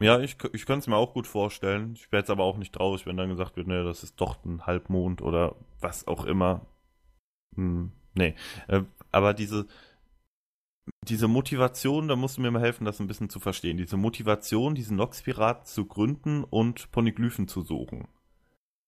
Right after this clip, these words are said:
Das hat sich mir nie so ganz erschlossen. Ich finde, das ist so ein Mini-Plothole, weil sie haben ja, sie haben ja Roger und Oden getroffen. Die hatten diese Informationen ja alle.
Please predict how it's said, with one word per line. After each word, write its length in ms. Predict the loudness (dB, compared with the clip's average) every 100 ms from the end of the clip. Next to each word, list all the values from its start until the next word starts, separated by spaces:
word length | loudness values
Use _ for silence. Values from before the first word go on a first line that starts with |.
| _ _
Das 140 | 2 4
hat 180 | 4 2
sich 200 | 0 2
mir 160 | 0
nie 180 | 2 0
so 140 | -2 0
ganz 240 | 0 0
erschlossen. 560 | -4 -4 -2 -2 0 -2
Ich 180 | -2 -8 _
finde, 360 | 2 2 2 -2
das 180 | -2 -2
ist 120 | -2
so 100 | 0
ein 80 | 0
Mini-Plothole, 840 | 0 -2 -2 -2 -2 0 0 0 -2 -12 -20 -20
weil 500 | -2 2 4 2 0 -8 -20 _ _ _ _ _ -12
sie 180 | -2 2
haben 160 | 2 2
ja, 360 | 2 2 0 -8 _ _ _ -6
sie 160 | 0
haben 120 | 2
ja 80 | 4
Roger 500 | 4 4 2 0 -2
und 200 | -2 -2
Oden 260 | 0 0 0
getroffen. 600 | -2 0 -2 -2 -8 -8 _ -6
Die 140 | -2
hatten 260 | 0 0 -2
diese 220 | -2 0
Informationen 720 | 0 0 0 0 0 0 2
ja 140 | 2 4
alle. 300 | 4 2